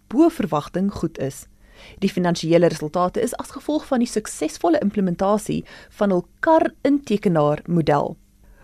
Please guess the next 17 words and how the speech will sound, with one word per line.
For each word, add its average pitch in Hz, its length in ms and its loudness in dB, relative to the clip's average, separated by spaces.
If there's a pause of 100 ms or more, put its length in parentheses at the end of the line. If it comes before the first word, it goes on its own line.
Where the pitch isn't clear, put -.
(160)
Kort 262 260 6
op - 100 2
die 220 100 6
hakke 165 240 4
van 170 180 0
die 175 120 0
aankondiging 175 640 4 (240)
het 247 140 -4
verskeie 349 520 2
kompeteerders 185 680 2
spesiale 277 680 4
advertensieveldtogte - 1400 0
geloods 147 500 2 (220)
wat - 180 2
verbruikers 311 520 4
ingelig 196 420 2
het 151 220 -2